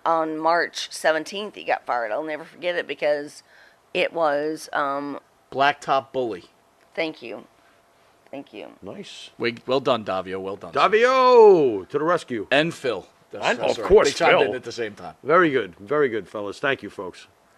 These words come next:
Speaker 3: Okay. So what are you thinking when it, we get, how do we get to Goldust, and what's your reaction? I mean,
Speaker 1: Um,
Speaker 3: it's so different from ev-, everything else you ever did. It's not even close.
Speaker 1: Yeah.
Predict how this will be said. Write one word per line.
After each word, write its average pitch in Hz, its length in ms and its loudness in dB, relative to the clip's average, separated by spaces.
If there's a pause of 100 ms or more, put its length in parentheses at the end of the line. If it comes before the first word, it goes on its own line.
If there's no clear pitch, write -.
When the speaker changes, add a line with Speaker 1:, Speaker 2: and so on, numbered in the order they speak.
(880)
Speaker 3:
Okay. 131 500 -2 (460)
So - 200 -2
what 139 160 4
are 170 40 0
you 175 80 0
thinking 175 400 -4
when 135 120 0
it, 135 120 0
we 127 120 -6
get, 117 180 -4
how 143 140 4
do 156 60 6
we 156 100 4
get 165 200 4
to 143 80 -6
Goldust, 135 500 0
and 120 80 -6
what's 139 200 -4
your 156 100 0
reaction? 143 540 0
I 101 60 -8
mean, 113 340 -6
Speaker 1:
Um, 202 100 2
Speaker 3:
it's 196 200 -4
so 160 320 -2
different 156 480 -4
from 113 120 -10
ev-, 143 220 -4
everything 151 320 -6
else 147 180 -6
you 135 120 -6
ever 120 100 -8
did. 139 360 -4
It's - 100 -18
not 127 80 -4
even 127 160 -8
close. - 500 -8 (140)
Speaker 1:
Yeah. 196 280 0